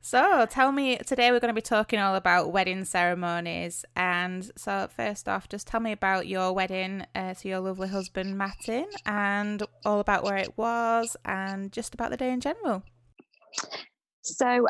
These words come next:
Speaker 2: um, we got married, uh, just over five years ago, um, and we got married in the Cotswolds. So we used to live in London,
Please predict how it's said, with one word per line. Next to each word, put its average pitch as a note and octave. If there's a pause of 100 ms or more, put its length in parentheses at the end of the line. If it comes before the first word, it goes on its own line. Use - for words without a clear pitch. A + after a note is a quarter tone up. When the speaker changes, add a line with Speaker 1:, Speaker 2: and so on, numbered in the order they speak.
Speaker 2:
um, A#3+
we E4
got -
married, G3 (280)
uh, F#3 (100)
just C#4
over G#3
five E3+
years E3
ago, F3+ (180)
um, F3
and F#3
we G3
got F3+
married G3
in F#3
the F3+
Cotswolds. -
So E3
we E3+
used G3+
to G3
live F3
in E3+
London, E3